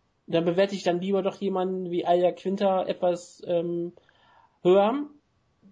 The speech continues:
dafür, dass er in letzter Zeit aktiver war und halt auch gegen andere Leute gekämpft hat. Das Problem für Quinter ist natürlich, dass sowas wie,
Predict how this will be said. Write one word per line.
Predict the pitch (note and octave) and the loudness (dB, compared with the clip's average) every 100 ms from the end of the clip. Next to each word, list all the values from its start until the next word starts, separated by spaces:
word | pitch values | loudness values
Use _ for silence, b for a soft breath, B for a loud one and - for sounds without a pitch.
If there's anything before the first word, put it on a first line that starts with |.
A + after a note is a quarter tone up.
| _ - | _ 0
dafür, | F3 G3 | 0 0
dass | F#3 F#3 | -4 -4
er | |
in | F3 | -4
letzter | F#3 F#3+ F#3+ | -4 -8 -10
Zeit | F#3 F#3+ | -8 -8
aktiver | - - F#3+ F#3+ | -10 -4 -2 0
war | F#3 | -2
und | F#3 | -2
halt | F#3+ F#3+ | -2 -2
auch | F#3+ | -4
gegen | G3 F#3+ F3+ | -6 -10 -6
andere | F#3 F#3 | -4 -2
Leute | F#3+ F#3+ | -2 -4
gekämpft | F#3+ A3+ A3+ D#3 | -4 -4 -2 -4
hat. | D3+ | -6
Das | D3+ | -10
Problem | - E3 F3+ | -4 -2 -2
für | F3+ E3+ E3 | 2 2 2
Quinter | - F3+ F#3 F3 | 0 -4 -4 -4
ist | F#3 | -4
natürlich, | E3+ F3+ F3+ - | -2 0 0 -2
dass | E3+ | -4
sowas | F3 F3 F3 F3+ | -2 0 0 -2
wie, | F3 F3+ | -6 -8